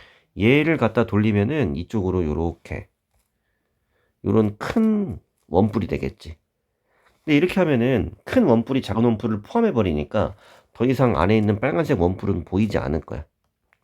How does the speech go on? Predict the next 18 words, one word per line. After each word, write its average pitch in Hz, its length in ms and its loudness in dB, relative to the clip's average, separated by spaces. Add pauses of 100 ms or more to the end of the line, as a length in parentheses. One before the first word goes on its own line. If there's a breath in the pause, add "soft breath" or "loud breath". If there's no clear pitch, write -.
(140)
그러니까 87 180 0
얘는 98 200 2
무시해도 101 340 2
된다는 76 300 -2
얘기지. - 340 -14 (640 soft breath)
그럼 90 160 -10
따라서 117 500 0 (480 loud breath)
지금 104 640 0
얘를 92 420 2 (140)
돌렸을 104 460 0
때 85 420 -6 (120)
나오는 92 560 -2 (140)
회전체는 117 640 0 (460)
요런 90 440 -4 (760)
큰 - 260 -4
원뿔이 101 500 0
될 73 160 -4
거고요. 76 420 -6